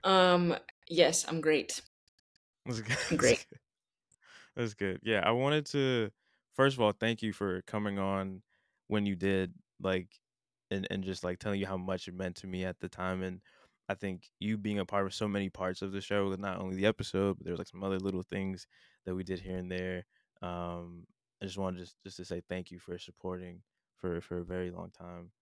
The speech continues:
Speaker 2: And
Speaker 1: Boy,
Speaker 2: wanted
Speaker 1: thank you for everything you do.
Speaker 2: Hey,
Speaker 1: I was
Speaker 2: no.
Speaker 1: honored to even be a part of it. And we're, it's coming full circle now.
Speaker 2: Yeah, yeah, we
Speaker 1: Two
Speaker 2: did
Speaker 1: years
Speaker 2: different.
Speaker 1: later.
Speaker 2: I know, it, look grown, look, look, learn some things, you know,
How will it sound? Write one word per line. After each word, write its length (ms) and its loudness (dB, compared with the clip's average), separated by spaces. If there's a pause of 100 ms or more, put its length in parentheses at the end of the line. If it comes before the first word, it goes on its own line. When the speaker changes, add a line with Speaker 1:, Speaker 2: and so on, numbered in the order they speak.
(440)
Speaker 2:
And 360 -10 (140)
Speaker 1:
Boy, 440 0
Speaker 2:
wanted 80 0
Speaker 1:
thank 180 8
you 60 -2
for 120 8
everything 340 6
you 200 4
do. 720 4
Speaker 2:
Hey, 400 8
Speaker 1:
I 40 10
was 200 2
Speaker 2:
no. 60 0
Speaker 1:
honored 320 2
to 180 -6
even 580 0 (540)
be 120 4
a 60 6
part 300 10
of 140 6
it. 240 6 (580)
And 120 -2
we're, 180 10
it's 220 4
coming 360 2
full 160 2
circle 360 4
now. 440 0
Speaker 2:
Yeah, 380 0
yeah, 180 -2
we 80 0
Speaker 1:
Two 160 10
Speaker 2:
did 20 10
Speaker 1:
years 440 8
Speaker 2:
different. 0 -
Speaker 1:
later. 680 6
Speaker 2:
I 40 0
know, 240 4
it, 260 2 (880)
look 240 0
grown, 540 4
look, 320 4
look, 120 -2
learn 220 2
some 160 -8
things, 520 -4
you 80 -14
know, 300 -6